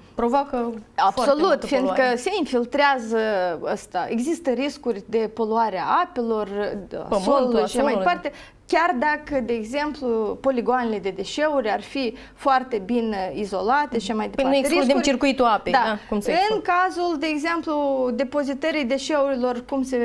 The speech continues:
Speaker 2: produce în Republica Moldova, uh, riscul ăsta este eminent, fiindcă la noi, uh, toate poligoanele de deșeuri sau toate de, uh, gunoiștele, peste tot în țară, oriunde ele n-ar fi, uh,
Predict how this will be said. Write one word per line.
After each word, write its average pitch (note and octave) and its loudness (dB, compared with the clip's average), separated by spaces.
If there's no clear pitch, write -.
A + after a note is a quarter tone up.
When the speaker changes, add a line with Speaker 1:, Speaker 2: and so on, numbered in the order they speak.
Speaker 2:
produce B3 -4
în A3+ 0
Republica A3 -4
Moldova, C4+ -2
uh, C#4+ 2
riscul C#4+ 2
ăsta C4 -4
este A#3+ 2
eminent, A3+ 0
fiindcă G#3+ -4
la G#3 2
noi, A3 0
uh, G3 0
toate A3 0
poligoanele G#3+ 0
de F#3 -4
deșeuri F#3+ -4
sau G3+ -6
toate G3+ -4
de, F#3+ 0
uh, F3+ -2
gunoiștele, G3+ -2
peste G#3 -2
tot G3+ -2
în F#3 -6
țară, G3+ 0
oriunde F#3 -2
ele E3+ -4
n-ar E3 -6
fi, D#4+ -6
uh, A#3+ 0